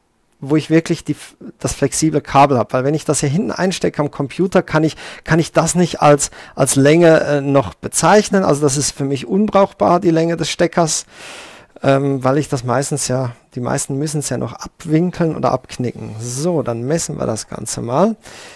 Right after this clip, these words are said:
Wir haben einmal bis hier zwei Meter, kein Millimeter mehr oder weniger. Da halte ich jetzt mal fest. So, und wir gehen rüber und messen das Ganze von hier aus noch weiter.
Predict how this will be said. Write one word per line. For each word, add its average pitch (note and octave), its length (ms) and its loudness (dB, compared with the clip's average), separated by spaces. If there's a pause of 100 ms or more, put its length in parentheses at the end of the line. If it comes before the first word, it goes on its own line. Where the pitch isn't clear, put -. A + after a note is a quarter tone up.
(220)
Wir C#3 240 0
haben C3+ 280 0
einmal C3+ 560 -2
bis B2+ 460 -2
hier D3+ 920 2 (880)
zwei B2+ 800 0
Meter, D3+ 680 0 (140)
kein F3 340 -2
Millimeter E3 520 -2
mehr C#3 220 -2
oder C3+ 160 -6
weniger. A3+ 540 0
Da C3+ 200 -6
halte C#3 240 -2
ich A#2+ 100 -8
jetzt A#2+ 200 -4
mal A2 120 -4
fest. - 680 2 (880)
So, A3 580 0 (120)
und C#3 200 -4
wir C#3 100 0
gehen B2 240 -2
rüber D#3+ 440 0
und C3 140 -6
messen - 280 -8
das - 180 -12
Ganze - 340 -10
von - 240 -12
hier C3 300 -8
aus - 200 -10
noch D3+ 480 -4
weiter. D#3 580 2